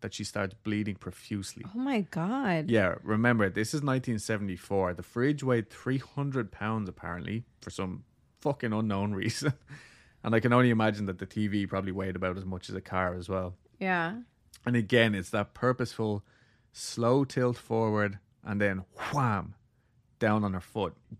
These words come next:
Speaker 1: Jerry had managed to, he just threw the bags on the little, they had a couch in the screened-in porch, so he throws whatever groceries he had on there, runs in, gets Laura sat down, they bandage her foot. They had to bandage it twice because she had bled so much that the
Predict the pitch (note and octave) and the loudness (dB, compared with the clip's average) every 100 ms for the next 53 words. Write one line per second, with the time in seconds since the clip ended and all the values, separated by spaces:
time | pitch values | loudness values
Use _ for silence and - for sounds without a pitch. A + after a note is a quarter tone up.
0 | _ _ - C#3+ D3 G#2+ G2+ G#2+ G2+ - | _ _ 6 8 8 4 2 0 0 -2
1 | G#2 F2+ F#2+ G#2+ A2+ - - B2 F#2+ G2+ | -2 -2 -2 -2 -4 -4 -2 0 2 2
2 | G#2 F#2+ F#2+ G2 G2+ F2 F#2+ F#2+ F#2+ - | 2 2 -2 -2 -2 -4 -2 -2 -2 -2
3 | A2 A2 G#2+ G#2+ F#2+ F#2 - _ - _ | 0 0 0 -4 -4 -6 -10 _ -20 _
4 | - - G#2+ G2+ F#2+ F2 G2 G2 F#2 F#2+ | -20 -4 0 0 0 0 2 2 0 -4
5 | F#2+ - A2+ A2 A2 - G#2 G#2 F#2+ G2+ | -4 -2 2 4 2 0 0 0 2 0
6 | G2 - G2 F2+ F2+ F#2+ F#2+ - G2 F#2 | 0 -2 -8 -8 -6 -4 -4 -4 -4 0
7 | F#2+ F#2 - _ _ _ _ - A2+ B2 | 0 0 -4 _ _ _ _ 0 4 4
8 | A2 G#2 G2+ F#2+ - _ _ _ _ - | 2 0 0 -4 -10 _ _ _ _ -2
9 | A#2 A2 A2 G#2+ G2+ - G2+ - G2+ G2+ | 0 2 2 2 0 0 0 0 0 0
10 | G2 F#2 - _ _ - _ G#2+ F#2 G#2+ | -2 -8 -14 _ _ -20 _ -2 2 2
11 | A#2+ G#2 F#2+ - G#2 F#2 G2 A2 C3+ B2 | 2 -4 -8 -2 -4 -2 -6 -6 0 0
12 | A#2 A2+ F#2+ - - A#2 G#2+ G2+ - G#2+ | 0 -2 -6 -10 0 2 2 0 -8 -8
13 | G#2 A2 F#2 G#2 G2+ G2 - - G2+ F#2+ | -6 -6 -4 0 0 0 -8 -2 0 0
14 | G2 F#2 - - - G2 F#2+ | -2 -4 -6 -10 -6 -6 -6